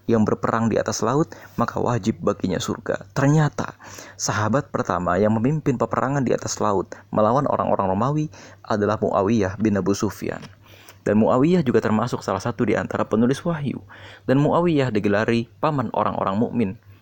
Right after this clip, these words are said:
Karena apa? Dia adalah kakak ipar Nabi Muhammad dari Ummu Habibah binti Abu Sufyan. Dari sini, konflik semakin besar terjadi. Di tengah-tengah Uthman,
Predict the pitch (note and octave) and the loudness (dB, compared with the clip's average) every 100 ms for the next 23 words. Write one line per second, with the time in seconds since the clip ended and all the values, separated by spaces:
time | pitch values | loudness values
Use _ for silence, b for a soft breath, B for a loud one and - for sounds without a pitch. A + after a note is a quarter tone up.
0 | b - - C3 D#3 F#3 C#3+ C3+ B B | b -12 -4 0 0 0 -2 -4 B B
1 | G#2 A2+ - A2 G2+ A2 G2+ - - - | 2 2 4 2 0 0 -4 -4 -4 -2
2 | A#2+ A2 G#2 G#2 G#2+ C#3 D#3+ F3+ - B | 0 0 2 2 0 -2 -2 -2 -4 B
3 | B - - C#3 B2 A2 G2 G2 A2 A#2 | B -2 0 0 0 0 -2 -2 0 0
4 | C3 C3 - _ A2 G2+ G#2+ - F2+ - | 0 -4 -10 _ -4 -2 0 -2 -2 -4
5 | G2 - B1 - - _ _ - - _ | -8 -10 -16 -18 -20 _ _ -20 -20 _
6 | - _ - _ - _ - _ _ _ | -20 _ -20 _ -20 _ -20 _ _ _
7 | b b b b - A#2 A#2+ A#2 A#2 G2 | b b b b -2 2 4 2 2 2
8 | C3+ D#3+ - - B B - - B2+ G#2+ | 2 0 -8 -20 B B -16 -4 -4 -2
9 | - A#2 - D3 - G#2 - A2 G#2+ - | -4 -4 -2 -2 0 -2 -2 -4 -6 -8
10 | - - - - - _ _ - B B | -8 -10 -12 -16 -20 _ _ -20 B B
11 | B A#2 A#2+ A2 A2+ G#2 G#2+ B2 - G#2 | B -2 0 -2 -2 -4 -2 -4 -2 -2
12 | F#2+ F2+ | -2 -8